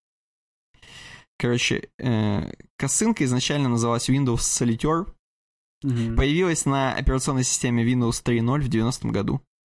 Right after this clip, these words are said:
Speaker 1: Э, весной две тысячи девятнадцатого года пассианс включил, э, включили в зал славы видеоигр. Вместе там с Mortal Kombat'ом оригинальным, с, э, вот, э, квестом, который там Colossal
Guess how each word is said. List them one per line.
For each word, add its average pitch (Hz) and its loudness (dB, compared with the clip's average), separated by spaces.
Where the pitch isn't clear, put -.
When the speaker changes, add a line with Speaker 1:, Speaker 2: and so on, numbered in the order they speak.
Speaker 1:
Э, 110 -2
весной 156 0
две 156 -2
тысячи 151 0
девятнадцатого 147 -2
года 160 0
пассианс 151 -2
включил, 135 -2
э, 69 -16
включили 143 2
в 123 2
зал 120 2
славы 117 2
видеоигр. 98 0
Вместе 127 0
там - -6
с - -4
Mortal 110 0
Kombat'ом 185 0
оригинальным, 135 0
с, - 0
э, 120 2
вот, 110 -2
э, 107 0
квестом, 123 -2
который 107 -2
там - -6
Colossal 135 0